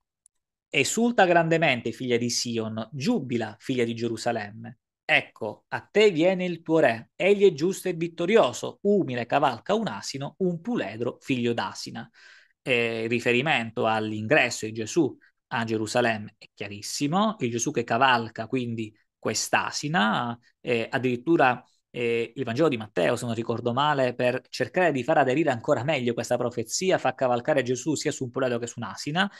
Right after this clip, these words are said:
perché vuole essere assolutamente sicuro, e sono in molti ad affermare: "Ma qua si sta parlando effettivamente del Messia, del re", ed è effettivamente vero, un re che, come possiamo leggere subito dopo il testimonia,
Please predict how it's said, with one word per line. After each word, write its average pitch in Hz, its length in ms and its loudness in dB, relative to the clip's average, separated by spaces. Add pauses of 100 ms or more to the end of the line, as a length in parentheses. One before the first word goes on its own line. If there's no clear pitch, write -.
(180)
perché - 220 -2
vuole 123 160 6
essere 120 220 2
assolutamente 113 600 -4
sicuro, 120 640 -2 (480)
e 196 100 0
sono 170 240 0
in 247 80 2
molti 117 360 0
ad 151 60 4
affermare: 143 640 0
"Ma 110 140 -10
qua 143 120 0
si 143 100 -4
sta - 180 -10
parlando 120 400 0
effettivamente 117 800 -2
del 110 240 0
Messia, 113 600 -2
del 120 160 0
re", 127 440 -4
ed 143 140 -4
è - 20 -8
effettivamente 110 720 -8
vero, 156 520 -2 (420)
un 214 180 6
re 170 280 6
che, 120 460 0 (640)
come 117 200 0
possiamo 143 380 4
leggere 123 380 2
subito 180 300 2
dopo 160 240 4
il 107 80 -6
testimonia, 127 840 -4